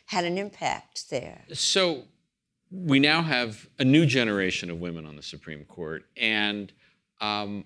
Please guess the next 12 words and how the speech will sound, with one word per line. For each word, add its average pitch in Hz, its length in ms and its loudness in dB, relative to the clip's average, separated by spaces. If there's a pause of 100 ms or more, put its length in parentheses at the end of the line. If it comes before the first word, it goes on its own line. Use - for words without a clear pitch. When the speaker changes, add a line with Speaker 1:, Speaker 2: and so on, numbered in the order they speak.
(120)
Speaker 2:
Elena 175 320 2
Kagan 135 400 0
in 101 100 -2
particular - 880 -6 (540)
is 139 240 4
someone 92 720 -4 (280)
who 113 500 -2 (500)
seems 180 680 2
like 95 580 2 (240)
a 101 200 4
sort 107 300 -4
of 98 180 2